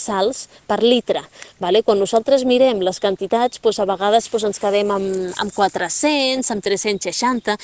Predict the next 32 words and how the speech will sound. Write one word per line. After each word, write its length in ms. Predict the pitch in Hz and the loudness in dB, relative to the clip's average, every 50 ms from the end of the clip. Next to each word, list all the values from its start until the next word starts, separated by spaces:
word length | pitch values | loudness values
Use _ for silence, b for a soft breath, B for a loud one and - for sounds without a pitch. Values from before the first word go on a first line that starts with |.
| B B B _ | B B B _
però 140 | 233 220 220 | 2 4 4
ja 160 | 214 254 285 302 | 4 4 2 2
és 160 | 294 254 254 | 2 0 2
més 380 | 269 269 254 277 277 - - B B B B B - | 0 0 0 0 -4 -6 -8 B B B B B 0
de 80 | 240 | 2
lo 160 | 220 214 208 | 2 2 2
que 140 | - 214 202 | 2 2 2
hi 80 | 202 196 | 2 2
havia 240 | 185 226 240 226 208 | 2 2 2 2 2
abans, 320 | 202 208 220 - - B B B B B _ | 0 -2 -2 -4 -6 B B B B B _
que 160 | - 208 202 - - | 0 0 0 0 -2
no 320 | 208 208 202 202 208 208 | -4 -4 0 0 2 2
hi 80 | 202 185 175 | 2 2 0
havia 260 | 160 170 170 160 156 | 0 -2 -4 -4 -6
res. 240 | 156 165 170 156 - B B B B B B - | -6 -6 -8 -8 -8 B B B B B B 0
Però 80 | 214 | 0
sí 160 | 208 - 311 | 2 2 0
que 80 | 294 339 320 | 0 0 -2
és 40 | 294 | 0
veritat 380 | 302 302 285 - 277 - - - | -2 -4 -2 -2 -4 -4 -2 -2
que 140 | 277 254 208 175 - 175 | -2 0 0 -2 -4 -2
hi 80 | 180 214 | -2 -2
ha 80 | 220 | 0
algunes 400 | 226 220 208 226 233 226 220 202 | -2 -2 -2 0 0 0 -2 -2
begudes 600 | 220 233 240 269 269 233 233 294 339 - - - B B B B B B B B B B - | -4 -2 -2 0 0 0 -2 -2 -4 -6 -6 -8 B B B B B B B B B B -4
que 80 | 226 208 | -2 -2
decideixen 720 | 220 208 - 233 214 233 240 226 - - 226 226 247 254 - 214 202 202 | 0 -2 0 0 0 0 0 -2 -4 -6 -6 -8 -8 -10 -10 -6 -4 0
no 80 | 220 247 262 262 | 0 0 0 0
aportar 460 | 247 - - 190 180 185 - - 175 160 | -4 -4 -4 -4 -4 -4 -6 -6 -6 -6
sals. 560 | - - 165 165 170 156 151 - - - - B B B B 190 190 | -6 -6 -6 -6 -8 -8 -8 -8 -8 -8 -10 B B B B -8 -4
Aquest 340 | - - 302 - _ - - _ _ 254 | -2 -2 -2 -2 _ -12 -20 _ _ -2
és, 160 | 262 240 - | 0 0 -2